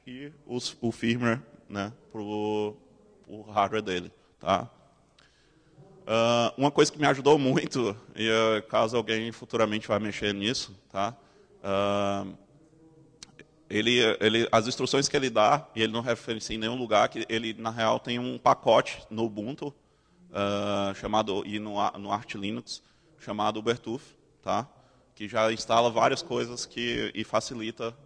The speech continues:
ah, ah, várias instrumentações, né? E, e dentro desse pacote tem vários tipos de, ah, ferramentas, né, que tu já pode usar.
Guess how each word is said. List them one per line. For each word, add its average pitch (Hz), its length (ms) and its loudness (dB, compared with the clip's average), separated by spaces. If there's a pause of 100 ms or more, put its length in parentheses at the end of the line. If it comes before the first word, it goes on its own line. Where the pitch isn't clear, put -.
ah, 101 760 -4 (220)
ah, 98 320 2
várias 101 320 4
instrumentações, 107 840 -4 (280)
né? 98 280 -4 (920)
E, 113 760 2 (260)
e 110 180 2
dentro 117 320 4
desse 120 220 2
pacote 127 420 6
tem 131 120 0
vários 117 320 4
tipos - 320 -14
de, 101 560 -8
ah, 95 440 -2
ferramentas, 104 720 0
né, 101 160 -6
que - 60 -16
tu 101 120 -12
já 101 120 4
pode 101 220 -2
usar. 98 280 0